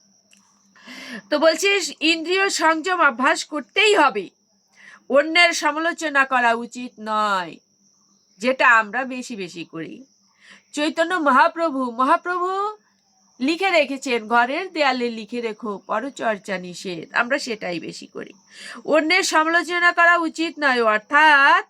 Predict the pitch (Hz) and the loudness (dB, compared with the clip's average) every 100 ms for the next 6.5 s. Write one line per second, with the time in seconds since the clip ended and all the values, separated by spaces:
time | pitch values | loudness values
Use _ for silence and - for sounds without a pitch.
0 | _ - - 233 247 262 320 339 320 320 | _ -20 -18 0 2 2 0 -2 0 0
1 | 330 320 302 269 262 262 294 294 302 277 | -2 -4 -2 2 2 2 0 0 0 0
2 | 247 277 349 370 294 269 254 220 254 320 | 0 -2 -6 -4 -4 -4 -4 -2 0 0
3 | 339 302 269 247 - 226 220 214 240 233 | 0 -6 -2 -4 -2 -4 -4 -6 -6 -8
4 | 220 208 202 190 196 226 254 240 196 - | -4 -2 -4 -4 -4 -4 -4 -4 -4 -4
5 | 240 269 240 208 185 208 202 170 233 285 | -6 -4 -4 -4 -4 -4 -6 -6 -10 -6
6 | 226 165 185 180 175 | -6 -2 0 2 2